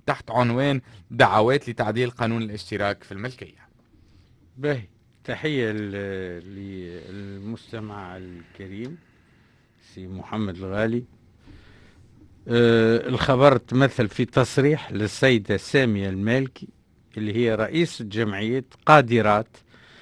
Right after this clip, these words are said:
Speaker 2: في برنامج الشارع التونسي اللي هو من تقديم الزميل أسامة السويعي ليوم ستة وعشرين ديسمبر، واللي دعات فيه إلى تعديل القوانين التمييزية في ترسانة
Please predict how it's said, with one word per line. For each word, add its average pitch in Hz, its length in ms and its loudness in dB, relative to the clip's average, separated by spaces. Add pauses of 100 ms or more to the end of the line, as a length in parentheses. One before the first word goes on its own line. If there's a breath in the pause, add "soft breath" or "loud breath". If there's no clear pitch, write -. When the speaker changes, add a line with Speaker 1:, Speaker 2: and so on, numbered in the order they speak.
(160 soft breath)
Speaker 2:
في 131 140 -6
برنامج 123 560 -2 (100)
الشارع 139 380 -2
التونسي - 540 -12 (140)
اللي 95 240 -10
هو 113 240 -4
من 107 220 -6
تقديم 107 540 -8
الزميل 110 640 -6 (520 soft breath)
أسامة 123 540 -4
السويعي - 600 -12 (320)
ليوم 120 420 -2
ستة 135 380 -4
وعشرين 117 400 -2
ديسمبر، 104 440 -6 (760 soft breath)
واللي 110 260 0
دعات 123 380 4
فيه 147 440 -2
إلى 135 280 2
تعديل 120 760 -2
القوانين 113 880 -2 (340)
التمييزية 143 1000 2 (800 soft breath)
في 165 240 2
ترسانة 143 640 0